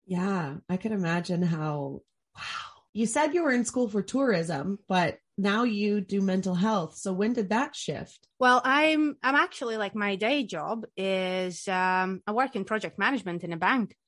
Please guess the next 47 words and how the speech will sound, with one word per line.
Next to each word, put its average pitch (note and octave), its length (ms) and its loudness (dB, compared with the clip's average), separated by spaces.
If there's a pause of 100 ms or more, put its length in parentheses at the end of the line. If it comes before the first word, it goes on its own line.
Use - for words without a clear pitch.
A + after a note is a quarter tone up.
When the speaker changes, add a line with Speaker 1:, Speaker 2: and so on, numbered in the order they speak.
Speaker 2:
But G3 180 -4 (160)
my G#3 440 2
projects G3+ 440 -2
are G#3+ 200 4
linked F#3 280 -4
to, F3+ 60 -12
like, E3+ 140 -6
capability, F3+ 640 -4
communications, F#3 720 -6
culture. F3+ 460 -4
So F#3 160 -8
I'm, F3 380 -4 (220)
I'm F#3+ 80 -4
in F#3+ 40 -4
a F#3 60 -6
quite F#3+ 200 0
interesting F#3+ 420 -6
space E3+ 380 -4
in F3 60 -6
the E3 80 -6
bank. E3 320 -4
Like, D#3+ 160 -8
it's - 320 -10 (180)
a A3+ 100 4
bit B3+ 200 4
further A#3 340 6
away G#3+ 260 6
from G3+ 260 -2
money, A3+ 460 0 (160)
but G#3 160 -6
still G3+ 320 0
in G3 220 2
a, F#3+ 160 0
in G3+ 100 -2
a F#3+ 40 -2
massive G3 360 0
institution. G3 640 -2 (540)
The B3 100 -2
mental D4+ 260 4
health C#4+ 300 6
has - 100 -12
kind A3 180 -2
of F#3 100 -4
been, G#3 220 0
like, F#3+ 160 -2
my F#3+ 160 0
own G3+ 280 2